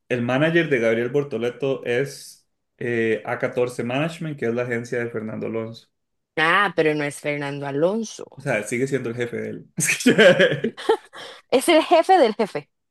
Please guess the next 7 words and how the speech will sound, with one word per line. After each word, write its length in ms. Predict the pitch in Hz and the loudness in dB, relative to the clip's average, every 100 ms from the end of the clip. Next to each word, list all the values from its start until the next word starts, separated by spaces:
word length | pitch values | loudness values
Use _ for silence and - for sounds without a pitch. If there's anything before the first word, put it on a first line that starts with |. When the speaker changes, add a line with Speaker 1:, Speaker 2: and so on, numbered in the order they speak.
| _ _ _ | _ _ _
Speaker 1:
Sí, 200 | - 139 | -6 0
exacto. 400 | 117 120 117 - - | 0 0 -4 -8 -4
El, 200 | 120 110 | -2 0
el, 340 | 123 113 - _ _ _ _ | 0 -2 -8 _ _ _ _
el 200 | - 127 | -2 0
jefe 280 | 139 170 202 | 2 2 2
mío 420 | 180 180 190 - | 2 0 -2 -6